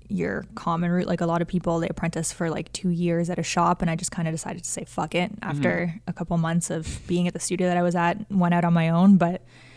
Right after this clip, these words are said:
Speaker 1: I definitely would tell somebody that if you're a hundred percent serious about it, be a hundred percent serious about it. Like, there shouldn't be other things that are more important than this, you know? And there's a lot of people entering the industry that are kinda like,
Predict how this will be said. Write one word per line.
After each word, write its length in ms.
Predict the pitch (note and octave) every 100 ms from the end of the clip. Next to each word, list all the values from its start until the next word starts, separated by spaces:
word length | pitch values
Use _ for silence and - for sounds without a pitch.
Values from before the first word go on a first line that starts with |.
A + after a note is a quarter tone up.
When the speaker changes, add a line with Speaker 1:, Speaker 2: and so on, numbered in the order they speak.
| - - - -
Speaker 1:
I 80 | F#3
definitely 460 | F#3 G3 A3 G#3 G#3
would 240 | G3 -
tell 220 | - E3+
somebody 380 | E3+ F#3 F3+ F#3
that 220 | F3+ E3+ -
if 200 | E3+ F#3
you're 240 | F3+ F3
a 80 | -
hundred 240 | - F3
percent 280 | E3+ F3+ -
serious 380 | F3 F3 F#3 G3+
about 220 | G#3 G#3+
it, 340 | A#3 - - -
be 140 | F3+
a 60 | D#3
hundred 240 | D#3+ E3+
percent 300 | - - -
serious 300 | - - F#3+
about 200 | - G#2
it. 200 | G#2 - -
Like, 220 | - - -
there 120 | F#3+
shouldn't 540 | - - G3 F#3+ -
be 440 | F#3+ F#3 F3+ F#3+ G3+ - - _ - - - - - - -
other 260 | F#3+ G3+
things 560 | F#3 - F3+ G3 A#3 A3
that 120 | F#3
are 80 | F3+
more 340 | F3 F3 E3+ -
important 640 | E3 - D#3+ E3+ F#3 -
than 160 | - G3
this, 440 | - - - - - - - - - -
you 80 |
know? 80 | F3+
And 140 | - F#3
there's 140 | F#3
a 20 |
lot 100 | F#3
of 60 | F3
people 180 | F#3+ F3
entering 300 | E3+ F3+ E3+
the 80 | E3+
industry 420 | E3 - F3+ E3+
that 120 | E3+
are 120 | E3+
kinda 280 | E3 F3 F3
like, 200 | E3+